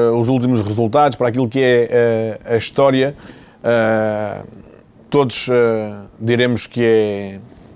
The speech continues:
que é a Alemanha. Eh, estamos a falar de uma, de uma seleção que foi, eh, semifinalista em, em dois mil e seis, eh, de uma seleção que, que foi finalista em, eh, em dois mil e oito e semifinalista também em dois mil e dez.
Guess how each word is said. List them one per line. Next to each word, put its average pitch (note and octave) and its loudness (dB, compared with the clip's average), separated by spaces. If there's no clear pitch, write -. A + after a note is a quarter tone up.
que A#2 -2
é A2+ 2
a A2 2
Alemanha. A#2+ 0
Eh, G2 -10
estamos A2+ -4
a A#2 0
falar A#2 0
de A#2 -2
uma, A2+ -2
de A2+ 2
uma B2 2
seleção B2 2
que - -8
foi, A#2 2
eh, A2 0
semifinalista B2 0
em, A2+ -2
em A#2 -2
dois A2+ 2
mil A2+ 0
e A2 2
seis, D#3+ 2
eh, A2+ 2
de A2+ 0
uma A#2 0
seleção A#2 0
que, A#2 0
que - -12
foi A#2 2
finalista A#2 2
em, A2 -2
eh, G2+ -8
em A2 -2
dois A2 0
mil A#2 0
e B2 2
oito C#3 2
e A2+ -4
semifinalista A#2+ -2
também A2+ 0
em A2+ 0
dois A2 0
mil A#2 0
e C3 2
dez. C3 2